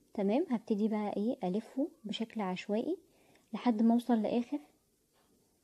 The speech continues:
آه، الخيط. او مثلا خلاص انا مليت البالونة كلها بالشكل ده،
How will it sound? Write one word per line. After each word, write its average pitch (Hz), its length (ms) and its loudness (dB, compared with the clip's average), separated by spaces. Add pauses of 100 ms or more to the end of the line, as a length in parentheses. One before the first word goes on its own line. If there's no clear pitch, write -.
(440)
آه، 190 180 0
الخيط. 247 460 2
او 202 100 2
مثلا 214 420 0
خلاص 202 400 0
انا 220 180 2
مليت 208 320 2
البالونة 202 480 4
كلها 202 400 -2
بالشكل 202 540 -4
ده، 269 180 0